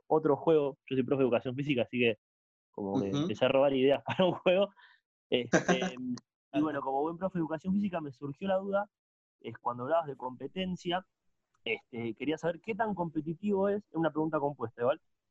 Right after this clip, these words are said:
Speaker 1: este, y si esta competencia, este, tiene que ver con un calendario de entrenamiento, es decir, por ahí los profes,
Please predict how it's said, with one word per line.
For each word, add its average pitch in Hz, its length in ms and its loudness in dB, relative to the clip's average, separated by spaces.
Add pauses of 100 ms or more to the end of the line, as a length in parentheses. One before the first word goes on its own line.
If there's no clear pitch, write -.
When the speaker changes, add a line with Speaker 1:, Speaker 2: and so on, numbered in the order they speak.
(140)
Speaker 1:
este, 123 400 -8
y 135 120 -2
si 143 240 -2
esta 175 240 0
competencia, 180 880 0 (180)
este, 113 260 -12
tiene 143 200 0
que 139 60 4
ver 143 120 2
con 139 140 0
un 151 80 -2
calendario 143 540 2
de 131 60 2
entrenamiento, 139 720 -2 (120)
es 110 100 -10
decir, 110 280 -4 (360)
por 110 140 -2
ahí 113 100 4
los 117 160 2
profes, 123 380 0